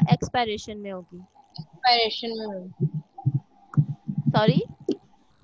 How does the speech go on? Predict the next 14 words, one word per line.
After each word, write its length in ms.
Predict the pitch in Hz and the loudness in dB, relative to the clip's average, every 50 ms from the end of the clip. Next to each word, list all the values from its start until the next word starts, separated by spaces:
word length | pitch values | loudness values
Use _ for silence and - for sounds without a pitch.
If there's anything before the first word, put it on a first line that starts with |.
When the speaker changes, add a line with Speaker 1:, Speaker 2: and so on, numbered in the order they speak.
| 147 - - - - - - - | -2 -2 0 -2 -4 -4 -2 -2
Speaker 2:
Inspiration 720 | 233 233 - - - 247 240 233 233 220 - - 208 - 226 - | -2 -2 -2 2 4 4 4 6 4 2 0 0 -2 0 2 2
में। 260 | - 196 190 190 262 | 0 0 -4 -10 -2
Speaker 1:
Inspiration 640 | 277 - - - - 269 254 240 240 226 - - 262 - | 0 2 2 4 4 4 2 2 0 -4 -6 -6 -6 -6
में 140 | - 269 - | -6 -2 0
stretching 480 | 214 - 262 233 233 - 294 285 285 | 2 2 2 2 -2 -6 -8 -10 -6
होगी। 260 | 302 247 233 220 254 | -6 -8 -8 -8 -10
किन 220 | - - 302 302 294 | -10 -10 -10 -10 -6
किन 160 | 349 381 - | -4 -2 -2
organs 460 | 320 285 269 262 247 269 269 277 - | 0 -2 -4 -4 -6 -6 -8 -8 -10
की 140 | - 277 269 | -12 -12 -4
stretching 420 | - - 240 226 - - 240 233 | -2 0 0 0 -2 -6 -8 -6
हो 120 | 226 208 196 | -6 -8 -8
रही 220 | 190 190 185 185 | -10 -10 -10 -12
है? 160 | 185 185 208 | -12 -14 -16